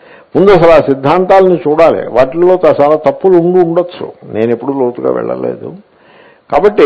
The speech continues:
ఇవన్నీ మీరు, ఇవన్నీ పెట్టుకుని స్ట్రెస్ పెంచేసుకుంటున్నారు. భయములనేవి ఉండనే కూడదు. భయం ఉండకూడదు. అయ్యో, మనం పరుషంగా మాట్లాడితే వాడి మనస్సు కష్టపడుతుందేమో, అది భయం కాదు. అది,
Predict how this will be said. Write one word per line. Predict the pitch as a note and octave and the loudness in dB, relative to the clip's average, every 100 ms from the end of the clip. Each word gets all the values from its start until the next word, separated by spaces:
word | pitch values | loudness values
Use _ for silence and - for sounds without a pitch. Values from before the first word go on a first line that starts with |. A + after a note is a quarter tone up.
| C#3 | 6
ఇవన్నీ | E3+ E3 C#3+ D#3 G#3 A#3 A#3 | 4 2 2 2 4 4 4
మీరు, | G3+ G3+ | 4 2
ఇవన్నీ | G3+ G3 F#3+ G3 A3 | 0 -2 0 2 2
పెట్టుకుని | G#3 G3 G#3+ G3+ | 2 0 0 0
స్ట్రెస్ | - - F3+ F3+ A3 | 0 0 0 0 0
పెంచేసుకుంటున్నారు. | G#3 G3+ G3 - F#3+ - D#3+ - - _ _ _ _ _ _ _ A2 | 0 2 -2 -4 -12 -10 -14 -14 -20 _ _ _ _ _ _ _ -6
భయములనేవి | G#2+ D#3 F3 F#3 F#3 F3+ F#3 G3+ G3 | 0 2 4 4 4 4 4 4 4
ఉండనే | D3 D#3 E3 G3 | 4 4 4 4
కూడదు. | G3 D#3 C3+ - - - - _ _ _ _ _ _ _ _ _ _ _ - | 4 2 0 -4 -14 -18 -20 _ _ _ _ _ _ _ _ _ _ _ -8
భయం | G#2+ C3 D#3 | -2 0 0
ఉండకూడదు. | C#3+ C#3+ - - - _ _ _ _ _ _ - _ _ G2+ | -2 -4 -8 -10 -16 _ _ _ _ _ _ -20 _ _ -2
అయ్యో, | B2 E3 | 0 2
మనం | D#3 D3 | 0 -4
పరుషంగా | C#3 A2 A2+ B2+ D3 | -4 -6 -4 -2 -2
మాట్లాడితే | D3 C#3+ C#3+ C#3+ C#3+ D3+ | 0 -2 -2 -4 -2 0
వాడి | D3 C#3 | 2 0
మనస్సు | C#3 C#3 D3 | -2 -6 -6
కష్టపడుతుందేమో, | C3+ - - - C3+ C#3+ C#3 C3+ C3+ C#3 C#3+ - | -6 -6 -8 -10 -8 -6 -4 -4 -4 -4 -6 -4
అది | B2+ | -2
భయం | B2 B2 D#3 E3+ | 0 2 4 4
కాదు. | D#3 D#3+ | 2 2
అది, | G2+ - | -4 -10